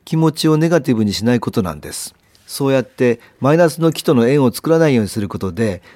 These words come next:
自分の気を良いものにしていけるんです。ところで、先々週からお話していますが、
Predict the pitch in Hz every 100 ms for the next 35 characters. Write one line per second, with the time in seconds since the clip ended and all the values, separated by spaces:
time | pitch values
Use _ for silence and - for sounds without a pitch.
0 | _ - 101 110 107 95 - 95 80 _
1 | _ - 131 123 104 87 82 - 98 90
2 | 98 87 82 80 - - - _ _ _
3 | _ - 170 233 226 185 175 175 185 160
4 | 170 170 165 156 160 147 - 151 147 -
5 | 113 110 92